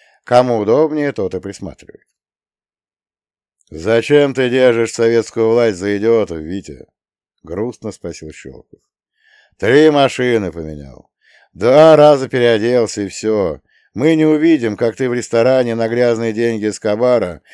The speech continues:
в три горла деликатесы жрешь в компании Карлса Энрике Ледера Риваса».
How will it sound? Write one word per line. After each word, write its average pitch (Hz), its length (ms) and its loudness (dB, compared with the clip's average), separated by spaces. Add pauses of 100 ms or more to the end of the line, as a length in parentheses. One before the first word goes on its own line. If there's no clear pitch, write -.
(240)
в - 80 -20
три 123 180 0
горла 127 420 2
деликатесы 117 720 0
жрешь 92 500 -4 (260)
в - 40 -16
компании 110 600 2
Карлса 107 560 0
Энрике 104 640 -4 (260)
Ледера 98 520 0
Риваса». 90 640 -4